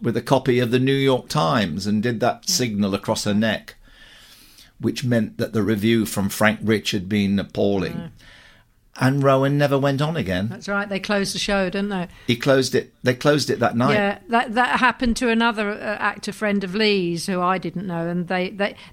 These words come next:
Speaker 2: they actually closed the bar. The people were in the middle of pouring champagne,
Speaker 1: No.
Speaker 2: and they closed the bar and brought the,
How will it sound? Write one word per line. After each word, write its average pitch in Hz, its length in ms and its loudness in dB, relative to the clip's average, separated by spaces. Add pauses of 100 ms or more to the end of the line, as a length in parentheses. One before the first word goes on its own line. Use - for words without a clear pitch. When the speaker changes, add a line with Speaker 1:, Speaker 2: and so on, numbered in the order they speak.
Speaker 2:
they 226 120 2
actually 247 320 2
closed 240 440 -4
the 196 80 -8
bar. 220 520 -2 (480)
The 208 80 -10
people 339 340 2
were 330 180 2
in 311 80 4
the 320 80 4
middle 311 260 2
of 226 160 -6
pouring 285 380 2
champagne, 254 560 2
Speaker 1:
No. 139 200 6
Speaker 2:
and 131 80 4
they 240 100 0
closed 262 340 -6
the 233 80 -10
bar 262 300 -2
and 202 100 -4
brought 226 240 -4
the, 226 180 -6